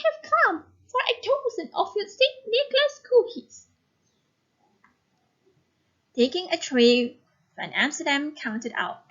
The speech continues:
twelve cookies. He started to wrap them, but the woman reached out and stopped him. I asked for a dozen. You have given me only twelve. Finally, it's the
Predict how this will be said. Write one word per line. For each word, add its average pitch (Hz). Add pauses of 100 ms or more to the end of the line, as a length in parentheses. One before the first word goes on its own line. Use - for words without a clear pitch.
twelve 175
cookies. - (920)
He 240
started 311
to 339
wrap 262
them, - (560)
but 208
the 220
woman 269
reached 440
out 220
and 330
stopped -
him. - (1900)
I 554 (200)
asked -
for 453
a 440
dozen. 370 (360)
You 381
have 440 (140)
given 571
me 302
only 330
twelve. 587 (2000)
Finally, 359
it's -
the 254